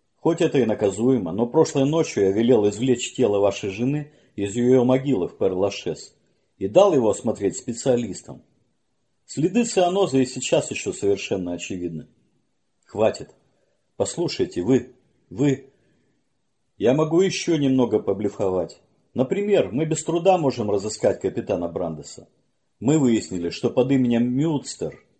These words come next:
он служит во втором полку иностранного легиона и в настоящее время лежит тяжелораненый в госпитале в Марокко.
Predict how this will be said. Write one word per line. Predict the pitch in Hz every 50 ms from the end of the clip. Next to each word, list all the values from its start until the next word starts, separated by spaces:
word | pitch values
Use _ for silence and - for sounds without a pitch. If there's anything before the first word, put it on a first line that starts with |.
| _ _ _ _ _ -
он | 139 180
служит | 175 - - 214 226 156 120 120 -
во | 110 107
втором | - - 135 131 143 120 117
полку | 135 127 123 - - 180 143
иностранного | 120 120 113 - - 139 131 120 120 117 110 110
легиона | 110 110 113 117 127 135 139 127 98 80 - - _ _ _ _ _ _ _ _ _ -
и | 92
в | 101 107
настоящее | 117 117 - - 156 185 190 185 - - 120 117
время | 120 131 151 143 135 120 117 -
лежит | 113 113 135 156 - 156 190 180 -
тяжелораненый | - 127 101 98 113 107 110 113 120 139 143 143 120 90 85 76 - _ _ _ _ _ _ _ _
в | 98 101
госпитале | 123 156 185 - - - - 80 - 90 92
в | 92
Марокко. | 95 98 104 104 104 90 - - - -